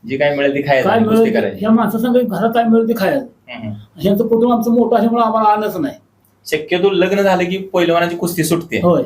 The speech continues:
Speaker 1: पण आम्ही आत्माराम तात्या तुमच्या गावातले
Speaker 2: होय.
Speaker 1: पैलवान.
Speaker 2: होय.
Speaker 1: त्याने असं सांगितलं की यांचं लग्न झाल्यानंतर सुद्धा त्यांनी कुस्त्या केल्या.
Speaker 2: थोरल्या पोरगीचं लगीन होऊन तिला ती-,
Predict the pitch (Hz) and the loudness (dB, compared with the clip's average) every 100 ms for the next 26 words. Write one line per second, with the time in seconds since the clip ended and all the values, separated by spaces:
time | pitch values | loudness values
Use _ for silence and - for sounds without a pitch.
0 | - _ 131 135 135 156 175 175 139 139 | -6 _ -2 0 0 -2 -2 0 0 0
1 | 147 160 160 165 151 151 151 143 131 113 | 0 0 0 -2 -4 -4 0 2 2 0
2 | 104 104 131 98 - - 165 139 - _ | -2 0 0 -2 -6 -4 -4 -4 -10 _
3 | _ _ - 135 147 143 151 156 143 147 | _ _ -6 0 0 0 -2 -4 -2 -6
4 | 147 151 156 160 160 - 131 160 147 156 | -6 -4 -2 -2 -2 -2 -2 -2 0 0
5 | 180 170 151 175 180 175 175 170 160 165 | 0 0 0 -2 -2 -2 -2 -2 -4 -4
6 | 165 123 113 92 - _ _ - _ _ | -6 -6 -6 -8 -14 _ _ -20 _ _
7 | _ _ _ _ - 220 233 208 269 277 | _ _ _ _ -4 0 2 2 2 2
8 | 240 240 277 240 254 269 254 277 262 269 | 2 2 2 2 2 2 4 4 2 -2
9 | 277 - 254 | -2 -6 -4